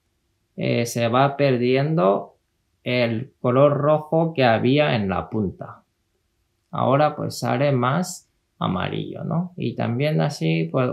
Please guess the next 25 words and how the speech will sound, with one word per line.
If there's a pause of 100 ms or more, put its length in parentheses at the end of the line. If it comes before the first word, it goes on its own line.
como
podéis
ver,
pintas (560)
uno
detrás
de
otro. (1500)
Pues
ahora
hay
menos (720)
color
rojo, (400)
pero
esto
es
lo
bonito,
que
se
va
cambiando
de
color.